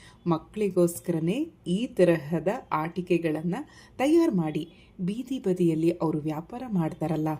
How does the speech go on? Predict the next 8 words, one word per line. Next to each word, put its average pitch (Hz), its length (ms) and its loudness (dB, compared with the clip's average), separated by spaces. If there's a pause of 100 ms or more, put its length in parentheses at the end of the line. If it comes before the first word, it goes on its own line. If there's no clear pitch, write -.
(440)
ಅದನ್ನ 175 280 0
ನೋಡೋದಕ್ಕೆ 202 640 -2
ಎಷ್ಟು 214 680 0
ಖುಷಿ 220 360 -4
ಅನ್ಸುತ್ತೋ 180 760 2 (120)
ಅಷ್ಟೇ 175 400 -4
ಬೇಜಾರಾಗುತ್ತೆ. 156 840 -4 (420)
ನೋಡಿ, 254 460 4